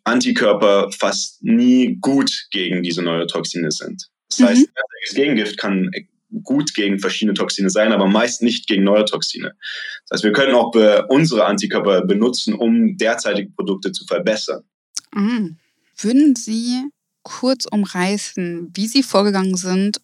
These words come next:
Speaker 2: um den Antikörper zu finden, von dem Sie in der Studie hauptsächlich geschrieben haben?
Speaker 1: Gerne. Ich meine,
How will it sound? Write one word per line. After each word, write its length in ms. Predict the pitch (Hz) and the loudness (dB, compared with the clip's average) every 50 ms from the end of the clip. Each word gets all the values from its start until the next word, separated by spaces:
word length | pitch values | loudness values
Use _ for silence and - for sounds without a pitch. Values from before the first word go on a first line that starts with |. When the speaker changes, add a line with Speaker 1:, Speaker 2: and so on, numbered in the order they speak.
| _ | _
Speaker 2:
um 160 | - 180 180 185 170 _ _ _ _ | -6 -4 -4 -4 -6 _ _ _ _
den 220 | - 175 180 180 - | -4 -2 -2 -2 -2
Antikörper 680 | - 151 156 160 - 220 - - 214 196 - - 190 175 | -2 -2 -2 -2 -4 -8 -4 -2 -4 -2 -2 -4 -4 -4
zu 120 | - 185 | -4 -6
finden, 560 | 180 - - 180 180 196 - _ 269 269 262 | -6 -6 -4 -4 -4 -4 -2 _ 2 4 4
von 160 | 247 - 190 170 | 2 0 -4 -6
dem 140 | 175 180 175 | -6 -4 -2
Sie 80 | 190 | -2
in 60 | 185 185 | 0 0
der 60 | 175 | -2
Studie 340 | 175 - 190 190 180 196 180 | -2 -4 -4 -4 -2 -2 -4
hauptsächlich 480 | 170 165 165 - - 185 - 190 185 | -4 -6 -8 -6 -6 -6 -4 -6 -6
geschrieben 480 | - 185 - - - 180 180 180 196 208 | -4 -4 -4 -4 -4 -8 -6 -4 -4 -4
haben? 300 | 226 240 247 262 294 349 - _ _ _ _ _ _ _ - - _ _ _ _ _ _ _ | -2 0 2 2 2 2 0 _ _ _ _ _ _ _ -14 -14 _ _ _ _ _ _ _
Speaker 1:
Gerne. 440 | - 107 110 107 98 92 95 85 82 - | -2 -2 0 0 0 0 -2 -4 -4 -4
Ich 160 | 95 95 117 | -4 0 0
meine, 440 | 110 110 113 113 113 110 101 98 | 0 2 4 4 4 4 2 2